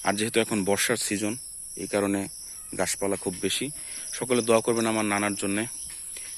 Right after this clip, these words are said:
তিনি খুব ভালো মানুষ ছিলেন, আল্লাহ রব্বুল আলামিন। তিনি যে চাকরি করতেন, সেই চাকরিতে কোটি কোটি টাকা বানানো কোনো ব্যাপার ছিল না। চাইলে দুই একশো টাকা করে খেলে তিনি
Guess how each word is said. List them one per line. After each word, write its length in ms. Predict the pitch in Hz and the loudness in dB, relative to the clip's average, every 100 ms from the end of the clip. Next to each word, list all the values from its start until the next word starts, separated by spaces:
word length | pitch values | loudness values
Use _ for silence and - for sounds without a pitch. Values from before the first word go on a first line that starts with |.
| - | -4
তিনি 140 | 104 104 | -2 2
খুব 200 | 107 104 | 0 2
ভালো 200 | 101 104 | 2 4
মানুষ 320 | 107 110 - | 2 0 0
ছিলেন, 220 | 107 120 | 0 0
আল্লাহ 200 | 92 92 | 2 2
রব্বুল 260 | 92 95 95 | 2 0 0
আলামিন। 380 | 92 95 98 | 2 0 -2
তিনি 240 | - 110 113 | 0 2 4
যে 120 | 117 | 4
চাকরি 340 | 113 113 131 | 4 2 2
করতেন, 300 | 123 131 - | 0 0 0
সেই 160 | 120 117 | 2 4
চাকরিতে 480 | 104 - 123 113 123 - - - - | 2 2 0 2 0 -2 -12 -12 0
কোটি 240 | - 135 135 | 4 6 6
কোটি 200 | 135 127 | 6 6
টাকা 240 | 104 120 | 4 6
বানানো 280 | 110 117 113 | 6 6 4
কোনো 180 | 110 104 | 2 4
ব্যাপার 260 | 98 110 | 6 6
ছিল 240 | 104 - 98 | 4 4 2
না। 160 | 110 156 - - - - | 2 -2 -10 -12 -12 -4
চাইলে 300 | - 113 113 | 4 6 6
দুই 180 | 107 113 | 6 8
একশো 220 | 120 - | 8 6
টাকা 220 | 107 104 113 | 4 4 4
করে 180 | 110 | 4
খেলে 240 | 107 107 104 | 4 2 2
তিনি 300 | 104 104 | 2 2